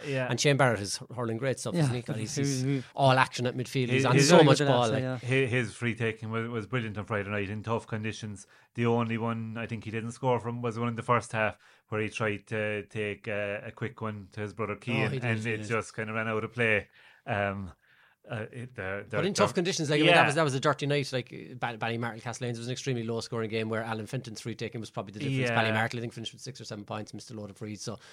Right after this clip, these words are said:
Speaker 1: you know, like, to be able to bang him over in Páirc Uí Chaoimh where it's kind of open
Speaker 2: Absolutely,
Speaker 1: and
Speaker 2: yeah.
Speaker 1: the, the ball can be carried anywhere. So, so look, we've gone through a lot of the, the standout performances of the weekend. Are there any player, players of the weekend can,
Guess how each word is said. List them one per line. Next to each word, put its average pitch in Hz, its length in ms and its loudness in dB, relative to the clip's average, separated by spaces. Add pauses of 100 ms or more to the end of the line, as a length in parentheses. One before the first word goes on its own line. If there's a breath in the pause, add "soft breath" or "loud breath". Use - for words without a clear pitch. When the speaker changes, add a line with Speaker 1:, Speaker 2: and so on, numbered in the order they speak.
(340 loud breath)
Speaker 1:
you 127 60 -4
know, 113 140 0
like, 113 240 -4
to 120 60 -4
be 120 100 0
able 110 100 -2
to 110 80 -8
bang 113 180 -2
him 113 80 -2
over 113 380 -2
in 107 260 -8
Páirc 113 300 -4
Uí 117 120 -8
Chaoimh 117 280 -4
where 107 140 -4
it's - 280 -10 (140)
kind 110 180 2
of - 80 -10
open 135 160 4 (220)
Speaker 2:
Absolutely, 107 140 0
Speaker 1:
and 92 60 -2
Speaker 2:
yeah. 90 120 -4 (100)
Speaker 1:
the, - 160 -20
the 135 80 -6
ball 123 220 -2
can 113 140 -6
be 113 100 -4
carried 113 260 0
anywhere. 113 320 -2 (440 loud breath)
So, 147 340 4
so 139 100 0
look, 135 140 4
we've 127 180 4
gone 120 180 2
through 135 160 4
a 147 40 8
lot 156 120 6
of 120 100 0
the, 123 80 0
the 110 180 -4
standout 123 320 4
performances 120 560 2
of 123 260 -2
the 120 80 -4
weekend. 120 300 0
Are 123 80 4
there 135 100 4
any 139 160 4
player, 147 320 0
players 139 320 0
of 135 60 -2
the 135 80 0
weekend 131 340 0
can, 135 260 -2